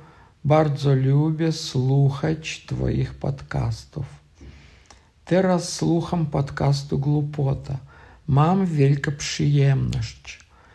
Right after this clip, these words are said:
Ten odcinek jest bardzo dowcipny i pomocny. Szczególnie podoba mi się pomysł, że ludzie głupi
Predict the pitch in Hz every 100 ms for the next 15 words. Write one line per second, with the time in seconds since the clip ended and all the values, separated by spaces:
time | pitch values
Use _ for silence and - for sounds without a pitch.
0 | - - _ _ - 165 175 170 165 -
1 | - 185 202 165 143 - - - 143 160
2 | 151 135 160 170 160 147 156 139 151 147
3 | - - - 196 - 139 120 123 - -
4 | - 139 165 156 143 131 - - 160 156
5 | 143 - - - - _ - _ - -
6 | - - - 175 160 202 208 196 160 131
7 | 139 - - - 151 139 175 170 160 151
8 | 147 - - 165 160 156 156 175 196 180
9 | - - - - - - - - - -
10 | 123 143 143 - - 139 175 175 143 160
11 | 143 160 208 208 - 110